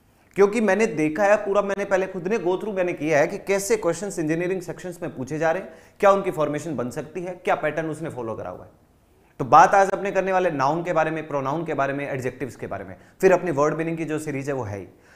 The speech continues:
तो बस आपकी अटेंटिविटी की requirement रहेगी, पूरा tension रखना, तरीके से समझते चले जाते हैं। सभी को नमस्कार भाई, दुर्गेश जी, ठीक है ना, डिंकी जी हैं, सौरभ जी हैं, आशीष जी हैं, शांति जी, अंकित जी, दिव्यांश जी, सभी को नमस्कार।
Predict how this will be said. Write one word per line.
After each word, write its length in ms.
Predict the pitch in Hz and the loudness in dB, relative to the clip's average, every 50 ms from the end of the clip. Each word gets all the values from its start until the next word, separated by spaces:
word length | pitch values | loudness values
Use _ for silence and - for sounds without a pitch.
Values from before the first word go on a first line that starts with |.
| - _ - | -20 _ -10
तो 200 | 151 143 - - - | -10 -10 -8 -2 2
बस 280 | 160 151 - - - - | 2 2 2 0 4 6
आपकी 300 | 170 180 180 - 190 190 | 6 6 6 4 0 0
अटेंटिविटी 480 | 175 180 180 180 180 170 180 175 180 | 0 2 0 0 0 0 0 -2 -2
की 80 | 156 170 | -4 -4
requirement 480 | 160 156 160 156 156 156 165 165 - | -4 0 0 0 0 0 -2 -4 -2
रहेगी, 260 | 139 151 170 175 190 208 | 0 -2 -2 -2 -6 -8
पूरा 240 | - 165 165 156 | -4 0 2 2
tension 380 | 147 131 151 156 156 156 170 143 | 2 2 0 -4 -4 -4 -6 -6
रखना, 220 | 143 143 180 175 | -6 -6 -8 -8
तरीके 300 | 165 - 139 135 131 156 | -6 -6 -6 -6 -4 -6
से 160 | 151 156 143 127 | -8 -8 -8 -10
समझते 300 | - 139 143 143 - 143 | -10 -10 -10 -10 -10 -10
चले 200 | 147 139 135 135 | -8 -6 -4 -4
जाते 200 | 139 135 139 156 | -4 -4 -6 -8
हैं। 100 | 165 165 | -10 -8
सभी 200 | 156 143 147 143 | -8 -6 -6 -6
को 60 | 139 | -6
नमस्कार 400 | 131 131 139 135 - 160 147 143 | -6 -6 -8 -6 -2 -2 -2 -2
भाई, 120 | 139 135 | -2 -4
दुर्गेश 340 | 120 120 117 117 139 143 135 | -6 -6 -6 -4 -4 -4 -4
जी, 340 | 120 131 131 131 127 - - - - - - _ - | -4 -6 -6 -6 -6 -8 -14 -20 -20 -20 -16 _ -4
ठीक 80 | 147 | -2
है 60 | 156 175 | -2 0
ना, 220 | 165 127 - - - - - - - 131 | -2 -2 -6 -10 -16 -20 -20 -14 -6 -2
डिंकी 280 | 139 147 147 147 143 | -2 -2 0 -2 -2
जी 120 | 135 143 139 | -2 -2 -4
हैं, 520 | 127 131 135 135 131 127 120 - - - - - | -2 -4 -4 -4 -6 -6 -8 -12 -16 -20 -14 -6
सौरभ 240 | - 151 147 151 139 | -4 -2 -2 -2 -2
जी 120 | 123 139 143 | -2 -4 -2
हैं, 180 | 135 135 135 | 0 2 2
आशीष 340 | 131 123 135 131 151 156 131 | 2 2 2 0 -2 -6 -6
जी 100 | 127 139 | -4 -2
हैं, 160 | 135 131 127 | -2 -2 -4
शांति 360 | 117 127 135 131 131 135 143 | -4 -6 -10 -10 -8 -8 -8
जी, 120 | 127 135 135 | -8 -6 -6
अंकित 320 | 127 131 135 - 143 127 | -8 -8 -8 -10 -10 -8
जी, 80 | 131 131 | -8 -6
दिव्यांश 380 | 120 127 120 127 135 135 135 | -6 -4 -4 -4 -4 -4 -6
जी, 100 | 147 143 | -10 -12
सभी 280 | 131 - 220 220 220 214 | -8 -4 0 0 2 2
को 60 | 185 | 2
नमस्कार। 580 | 160 143 123 117 - - 123 101 - - - | 0 -2 -2 -4 -6 -4 -6 -6 -6 -8 -14